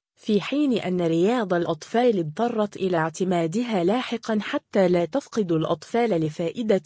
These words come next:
هذه المؤسسات. وأوضحت أن الإشكال،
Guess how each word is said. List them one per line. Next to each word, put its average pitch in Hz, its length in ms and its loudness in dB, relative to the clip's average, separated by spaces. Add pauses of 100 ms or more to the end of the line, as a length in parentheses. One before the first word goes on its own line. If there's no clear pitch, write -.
(140)
هذه 196 400 0
المؤسسات. 185 920 -4 (840)
وأوضحت 208 720 2
أن 185 220 0
الإشكال، 220 800 -2